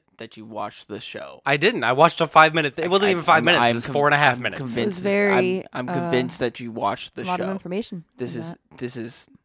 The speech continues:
Speaker 2: I'm just guessing on what I saw from
Speaker 1: This is
Speaker 2: four and a half
Speaker 1: spot
Speaker 2: minutes.
Speaker 1: on.
Speaker 2: <laughs> Fuck yeah.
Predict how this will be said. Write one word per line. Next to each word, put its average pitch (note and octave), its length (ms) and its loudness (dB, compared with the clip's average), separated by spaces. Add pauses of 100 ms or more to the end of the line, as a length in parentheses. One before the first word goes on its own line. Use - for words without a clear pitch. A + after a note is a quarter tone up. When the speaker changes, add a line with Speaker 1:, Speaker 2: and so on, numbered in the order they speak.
(920)
Speaker 2:
I'm D#3 320 -4
just E3+ 300 -12
guessing A2+ 440 -6
on F#2 240 -14
what G2 140 -6
I G2 100 -8
saw F#2 260 -8
from A#2 80 -10
Speaker 1:
This C#3 180 -4
is B2 80 -6
Speaker 2:
four G2+ 100 -2
and F#2+ 80 -2
a F#2 40 -4
half E2 80 -8
Speaker 1:
spot B2 300 2
Speaker 2:
minutes. A#2+ 280 -6
Speaker 1:
on. - 300 -14
Speaker 2:
<laughs> - 180 -20
Fuck - 280 -8
yeah. F#2 180 -10